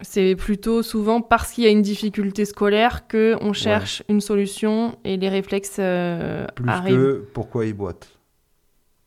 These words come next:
Speaker 1: Oui.
Speaker 2: D'accord. Mais il y en a quand même qui viennent sur d'autres, euh, d'autres sujets ou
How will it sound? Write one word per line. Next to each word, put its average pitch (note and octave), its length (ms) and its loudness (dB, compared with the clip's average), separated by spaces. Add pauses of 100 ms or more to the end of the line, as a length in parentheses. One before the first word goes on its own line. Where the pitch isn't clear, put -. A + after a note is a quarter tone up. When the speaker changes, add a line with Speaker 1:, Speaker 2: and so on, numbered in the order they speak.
(160)
Speaker 1:
Oui. E3+ 220 -8 (960)
Speaker 2:
D'accord. G2 300 -12 (120)
Mais G2+ 120 -4
il G2 40 -2
y G2 40 -2
en F#2+ 80 -4
a F2+ 100 -6
quand F#2 140 -8
même G#2 140 -6
qui G2 160 -14
viennent G2 400 -6
sur - 320 -20 (180)
d'autres, F#2 380 -16
euh, D#2+ 80 -12 (840)
d'autres F2+ 320 -12
sujets B2 420 -6
ou B2+ 160 -10